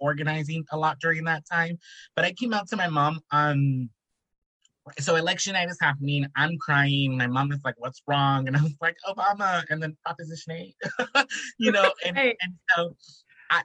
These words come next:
Speaker 1: at this point, I was getting ready to go to Minnesota, right? Like, I had gotten accepted, like, we're going to Minnesota, not knowing it was the coldest state in the country, coming from L A, but that's a whole nother conversation.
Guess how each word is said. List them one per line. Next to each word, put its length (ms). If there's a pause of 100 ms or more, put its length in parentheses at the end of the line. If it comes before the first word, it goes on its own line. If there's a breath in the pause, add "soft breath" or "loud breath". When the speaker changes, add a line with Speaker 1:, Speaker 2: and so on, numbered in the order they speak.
Speaker 1:
at 140
this 200
point, 280
I 100
was 160
getting 240
ready 220
to 80
go 220
to 80
Minnesota, 600
right? 160
Like, 180
I 80
had 140
gotten 200
accepted, 720
like, 180
we're 100
going 280
to 100
Minnesota, 760
not 220
knowing 260
it 80
was 120
the 100
coldest 280
state 140
in 60
the 80
country, 480
coming 260
from 140
L 80 (100)
A, 360
but 200
that's 160
a 60
whole 120
nother 200
conversation. 880